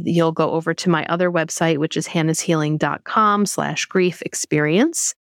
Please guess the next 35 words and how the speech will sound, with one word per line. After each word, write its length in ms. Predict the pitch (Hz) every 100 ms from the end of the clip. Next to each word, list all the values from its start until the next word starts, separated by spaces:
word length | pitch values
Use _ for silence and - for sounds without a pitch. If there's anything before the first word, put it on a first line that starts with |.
| _ _ -
And 320 | 165 160 160
so 120 | -
we'll 120 | 151 151
put 180 | 180
that 160 | - 185
in 140 | 185
there 160 | 180 180
for 260 | - 175 170
you 400 | 170 202 330 370
if 220 | 180 -
you 80 | 170
would 100 | 165
like 200 | 151 -
to 100 | -
pre-order 760 | - 202 - 170 170 196 233
or 160 | - 165
order 280 | - 165 160
that. 320 | 156 147 196 -
And 280 | 165 165
the 120 | 160 165
book 200 | 180 -
is 140 | 254
scheduled 380 | - 254 220 202
to 60 |
come 180 | - 202
out 160 | 180 -
in 80 | 165
February 580 | 208 202 196 202 269 - - - _ -
of 540 | 170 170 165 160 160 160
twenty 400 | - 147 147 156
twenty-four. 640 | - 185 208 294 392 - _ _ _ _ -
So 240 | - 190 -
I 100 | 196
hope 280 | 214 226 -
that 280 | 214 190